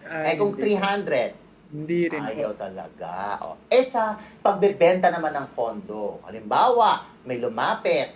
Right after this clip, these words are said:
Speaker 2: o bading, bibili ng condo pero sasama ka muna sa kanya, may ganyan na, na nag-offer?
Speaker 1: Um, wala pa pong offer na ganun.
Speaker 2: Wala pa. Eh, paano pag may nag-offer?
Speaker 1: Um, hindi po siguro.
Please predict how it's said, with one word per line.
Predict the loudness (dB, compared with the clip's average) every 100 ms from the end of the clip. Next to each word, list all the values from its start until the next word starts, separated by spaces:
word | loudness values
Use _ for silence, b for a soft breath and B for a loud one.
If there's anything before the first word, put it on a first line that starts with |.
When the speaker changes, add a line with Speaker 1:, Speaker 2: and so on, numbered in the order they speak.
| -18
Speaker 2:
o | -16 -10
bading, | -8 -8 -4 -4 -4
bibili | -4 -4 -2 0
ng | -2 0
condo | 0 2 2 2
pero | 2 2 2 0 0 -4 -8 -20 -14
sasama | -6 0 0 0
ka | -2
muna | -4 -4 -6
sa | -8
kanya, | -10 -8 -6 -6
may | -6
ganyan | -6 -8 -10 -12
na, | -14 -18 -20 -12
na | -4
nag-offer? | -2 0 -2 -2 -4 -6
Speaker 1:
Um, | -8 -16 -16 -4
wala | 0 0 0
pa | -4
pong | -4 -6 -2
offer | -2 -2 -4 -4
na | -4
ganun. | -4 -8 -10 -14 -8
Speaker 2:
Wala | -6 -2 -4
pa. | -4 -2 0
Eh, |
paano | 2 2 2
pag | 0 0
may | 0 0
nag-offer? | 0 0 0 0 -2 -4 -6 -10 -20 _ -8
Speaker 1:
Um, | -4 -2 -2 -4 -6 -8 -8 -12 -16 -20 _ _ _ _ _ _ _ -4
hindi | 0 2 0 0
po | -2
siguro. | -2 -2 0 -2 0 -2